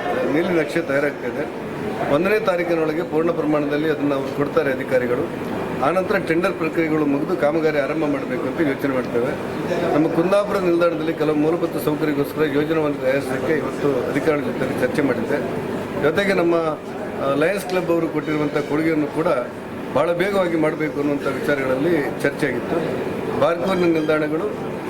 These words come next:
ಮತ್ತು ಕುಂದಾಪುರದಲ್ಲಿ ನಿಜಾಮುದ್ದೀನ್ ಎಕ್ಸ್‌ಪ್ರೆಸ್ಸನ್ನು ನಿಲ್ಲಿಸಬೇಕು ಅನ್ನೋಂಥ ಪ್ರಸ್ತಾಪ,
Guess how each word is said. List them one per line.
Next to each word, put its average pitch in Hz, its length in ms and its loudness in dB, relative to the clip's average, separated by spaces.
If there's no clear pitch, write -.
ಮತ್ತು 190 200 2
ಕುಂದಾಪುರದಲ್ಲಿ 175 640 2
ನಿಜಾಮುದ್ದೀನ್ 165 720 0
ಎಕ್ಸ್‌ಪ್ರೆಸ್ಸನ್ನು 151 480 0
ನಿಲ್ಲಿಸಬೇಕು 143 400 -2
ಅನ್ನೋಂಥ 135 260 -2
ಪ್ರಸ್ತಾಪ, 131 640 0